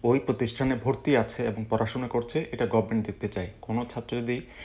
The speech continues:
ভর্তি হওয়ার পরে পড়াশোনা, আহ, অক্ষুণ্ণ না রাখে, অর্থাৎ কন্টিনিউ না করে, সেক্ষেত্রে হয়তো তার স্টুডেন্ট পারমিট বাতিলের সম্ভাবনা আছে, কাজ তো করতেই পারবে না। আর যারা সঠিক নিয়মে এখানকার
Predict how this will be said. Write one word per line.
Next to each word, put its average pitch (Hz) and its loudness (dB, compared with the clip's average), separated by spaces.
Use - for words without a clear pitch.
ভর্তি 113 2
হওয়ার 139 8
পরে 135 6
পড়াশোনা, 120 2
আহ, - -8
অক্ষুণ্ণ 120 4
না 113 6
রাখে, 113 4
অর্থাৎ 104 -6
কন্টিনিউ 120 4
না 135 4
করে, 110 0
সেক্ষেত্রে 143 2
হয়তো 123 -2
তার 113 2
স্টুডেন্ট 113 0
পারমিট 107 0
বাতিলের 101 0
সম্ভাবনা 98 -2
আছে, 92 -6
কাজ 117 4
তো 123 -2
করতেই 120 4
পারবে 104 4
না। 90 -8
আর 135 6
যারা 135 6
সঠিক 139 0
নিয়মে 143 2
এখানকার 123 0